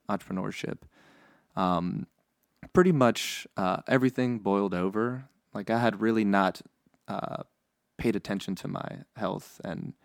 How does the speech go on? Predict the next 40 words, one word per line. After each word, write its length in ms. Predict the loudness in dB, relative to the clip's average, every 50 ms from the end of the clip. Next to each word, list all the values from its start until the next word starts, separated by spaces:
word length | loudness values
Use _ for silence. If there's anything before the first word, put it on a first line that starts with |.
| _ _ _ _ _ _
mental 220 | -6 -4 -4 -4
health 340 | -4 -2 -2 -4 -4 -6 -10
and, 320 | -10 -10 -10 -10 -12 -12 -12 -8
and 100 | -8 -6
the 40 | -6
stress 320 | -4 -2 -2 -2 -2 -2
I 60 | -4
was 120 | -4 -4 -6
dealing 340 | -6 -6 -6 -4 -4 -4
with. 360 | -6 -6 -6 -8 -10 _ _ _ _ _ _ _ _ _ _ _ _ _ _ _
I 40 | -2
was 140 | -2 0 0
going 640 | 2 2 2 2 2 2 0 -2 -4 -6 -8 -10 -16 _ _ _ _ _ _ _
a 60 | -6 -4
hundred 220 | -2 -2 -2 0
miles 280 | -2 -2 -2 -4 -6 -6
a 40 |
minute 300 | -8 -8 -8 -8 -10 -12 -14 _ _ _ _ _ _ _
work-wise, 720 | -6 -4 -4 -4 -6 -6 -6 -6 -6 -6 -8 -10 -12 -14 -12 -8
um, 560 | -6 -4 -2 -2 -4 -4 -6 -8 -10 -12 -14 -16 _ _ _ _ _ _ _
and 100 | 0 0
I 60 | 2
thought 240 | 4 4 2 2 2
that's 280 | 0 -6 -6 -10 -12 -10
what 160 | -8 -8 -8
was 200 | -8 -8 -8 -6
necessary. 420 | -6 -6 -6 -10 -12 -12 -12 -12
I 40 | -10
thought, 200 | -6 -6 -4 -4
like, 160 | -4 -6 -8
I 60 | -8 -8
had 100 | -8 -10
to 80 | -10
put 220 | -6 -4 -6 -6 -2 _
everything 500 | 0 2 4 2 2 2 2 2 4 4
in 100 | 4 4
it 160 | 2 2 0
for 200 | 0 2 4 4
it 100 | 4 4
to, 240 | 4 2 2 2 0